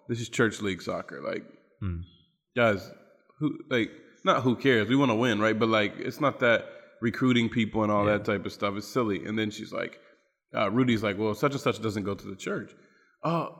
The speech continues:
Speaker 1: well, he's come before," and, like, stuff like that. And I was like, "Let me stop you right there, because that's, that's not okay. Like, forget football. Like, that is the worst habit that we can get into, of just,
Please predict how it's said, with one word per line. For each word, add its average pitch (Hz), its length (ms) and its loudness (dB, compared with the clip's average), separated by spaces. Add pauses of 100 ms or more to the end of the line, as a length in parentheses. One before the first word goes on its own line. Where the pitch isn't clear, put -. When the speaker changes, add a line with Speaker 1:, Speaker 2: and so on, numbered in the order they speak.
Speaker 1:
well, 151 160 2
he's 143 240 2
come 127 300 -2
before," 131 500 0
and, 113 180 -2
like, 117 160 -2
stuff 123 240 -6
like 113 220 -10
that. 110 260 -4
And 139 100 -2
I 160 40 2
was 165 80 0
like, 185 120 -2
"Let 262 80 -2
me 311 100 4
stop 120 340 2
you 113 120 -2
right 107 100 0
there, 107 80 -6
because 120 180 0
that's, 165 140 2
that's 160 220 2
not 170 120 0
okay. 131 260 -2
Like, - 460 -2
forget 202 280 4
football. - 880 0
Like, 135 160 4
that 190 120 8
is 170 100 4
the 156 80 6
worst 147 300 6
habit 131 320 4
that 120 60 0
we 123 100 2
can 117 160 -2
get 117 140 2
into, 117 400 2
of 101 120 0
just, 120 160 -2